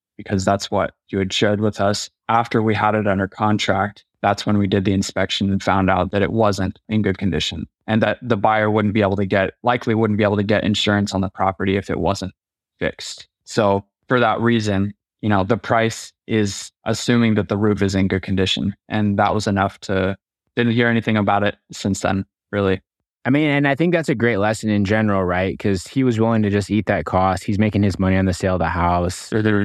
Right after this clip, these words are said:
Speaker 2: And it's such a funny thing I find with new investors where you'll have these sellers that come back and ask for these, like, little concessions 'cause, you know, they're gonna try and get as much as they can out of you. And when you're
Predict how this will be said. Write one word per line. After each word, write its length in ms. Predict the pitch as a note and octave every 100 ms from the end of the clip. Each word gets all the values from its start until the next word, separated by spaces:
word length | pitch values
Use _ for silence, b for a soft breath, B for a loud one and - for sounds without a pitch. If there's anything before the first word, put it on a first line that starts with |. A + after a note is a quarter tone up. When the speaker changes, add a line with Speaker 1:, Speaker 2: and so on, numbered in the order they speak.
| -
Speaker 2:
And 460 | A#2+ A2+ G2+ F2+ - _ -
it's 140 | B2
such 220 | C#3 C3
a 60 | F3
funny 340 | - A#2 B2
thing 500 | A2+ A2+ A2+ A2 A2+
I 140 | F2 G#2+
find 320 | - G#2+ G#2
with 160 | G2+ G#2+
new 360 | G2+ G#2 G2+
investors 880 | G2+ F#2+ G2 F#2 - G2+ F#2+ F#2 F2 _ _ _
where 140 | - G#2+
you'll 120 | G#2+
have 280 | G2+ G#2+ A2
these 220 | A#2+ A2
sellers 440 | - G2+ G2+ G#2+ G#2
that 160 | G#2
come 220 | - G#2 G2
back 300 | F#2 F#2+ G2
and 140 | F#2 -
ask 380 | F#2 F#2+ G2 -
for 560 | - G2 F#2+ F#2+ F#2 F#2
these, 140 | G2
like, 160 | F#2+ -
little 220 | F2+ F#2
concessions 920 | - F2+ - F2 E2+ B2 D3 F3 - _ _ _ _ _ -
'cause, 260 | F#2 F2
you 80 | F2+
know, 140 | F2+ G#2+
they're 120 | G2
gonna 160 | F#2
try 160 | F2+ F#2+
and 80 | F2+
get 80 | F2+
as 100 | E2+
much 160 | F2+
as 40 | -
they 100 | F2
can 200 | F#2+ F2
out 140 | F2
of 80 | F2
you. 200 | F2+ G2+ G2+ _ _
And 120 | F#2+ G2+
when 140 | A#2
you're 360 | A2+ G#2+ G2